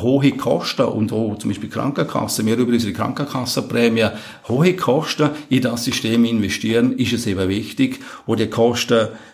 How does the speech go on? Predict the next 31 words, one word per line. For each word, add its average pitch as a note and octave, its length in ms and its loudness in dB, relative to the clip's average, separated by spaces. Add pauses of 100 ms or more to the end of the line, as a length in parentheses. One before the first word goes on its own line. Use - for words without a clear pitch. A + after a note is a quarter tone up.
(160)
ähm, G2 540 -2
zu A#2 80 -2
optimieren. C3 760 2
Man A#2 160 2
redet C3 200 -2
heute B2+ 340 0 (100)
gern D3 520 2
anstatt A#2 500 0
vom, A2+ 380 2 (340)
von A#2 180 0
einem A2 100 2
Ansatz A2 440 2
ambulant A2+ 680 2
vor B2+ 320 0
stationär, B2 920 0 (200)
redet A2 200 -2
man A2 80 2
von G#2+ 180 0
einem G2+ 140 2
Ansatz F#2+ 540 -4
ambulant G2 640 -2 (140)
mit A#2 340 4
stationär, A2 760 0
wo G#2+ 80 2
nichts A#2+ 260 0
anderes A2 340 -2
aussagen A2+ 460 -2
soll, A2+ 300 0 (260)
als G2 200 -4
dass G#2+ 160 0
die A2+ 200 -2